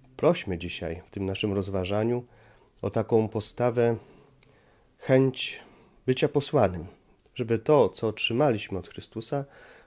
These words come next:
żeby je pom-, te dary pomnożyć. Dary Boże mają to do siebie, że one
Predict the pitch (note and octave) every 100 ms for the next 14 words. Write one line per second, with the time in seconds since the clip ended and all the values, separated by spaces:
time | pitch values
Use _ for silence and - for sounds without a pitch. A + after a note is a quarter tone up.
0 | - B2 C3+ C3+ C3+ C3+ - F#2+ B2 B2
1 | C#3+ C3+ C#3 C#3 D3 G#2 E2+ - - -
2 | _ _ _ _ _ _ _ - B2+ D3
3 | A2 B2+ C#3 B2+ B2 A#2 C3 A#2+ A2 C3+
4 | C3+ C3+ B2 B2 B2 A#2